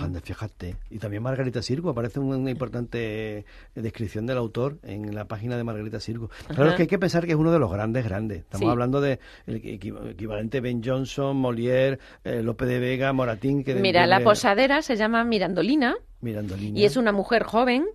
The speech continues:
Speaker 2: que regenta el negocio que era de su padre, la, la posada,
Speaker 1: O sea,
Speaker 2: lógicamente.
Speaker 1: ella es empresaria, una mujer empoderada.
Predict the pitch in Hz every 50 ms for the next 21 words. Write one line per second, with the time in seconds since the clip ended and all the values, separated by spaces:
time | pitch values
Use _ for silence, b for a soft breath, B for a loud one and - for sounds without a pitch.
0 | - _ - - 247 254 254 269 330 440 - - - - 180 - 220 214 202 -
1 | 190 185 175 170 165 156 - - - 214 202 190 180 180 185 175 - - 165 170
2 | 196 208 196 185 208 233 - - 185 156 139 147 147 143 143 - 147 143 - 170
3 | 196 202 233 339 - - 175 143 143 120 185 190 208 226 254 117 120 120 120 123
4 | 117 104 127 120 101 - 190 214 170 123 113 113 110 107 - 117 113 107 101 98
5 | - 113 113 143 208 - - - - - -